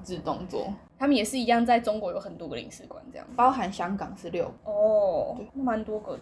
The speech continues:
Speaker 1: 他们宣布之前有各方消息流言传出来，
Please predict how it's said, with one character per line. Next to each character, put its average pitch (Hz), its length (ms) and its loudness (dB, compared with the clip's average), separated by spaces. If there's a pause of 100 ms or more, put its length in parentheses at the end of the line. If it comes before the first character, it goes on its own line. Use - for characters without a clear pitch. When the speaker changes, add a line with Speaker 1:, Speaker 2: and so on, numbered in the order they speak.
Speaker 1:
他 311 120 -2
们 262 140 2
宣 233 240 0
布 220 200 2
之 202 160 0
前 185 200 -4
有 165 120 -4
各 185 280 0
方 170 280 -6
消 - 260 -4
息 - 300 -12
流 - 260 -4
言 - 200 -10 (100)
传 - 260 -8
出 240 200 -4
来， - 200 -2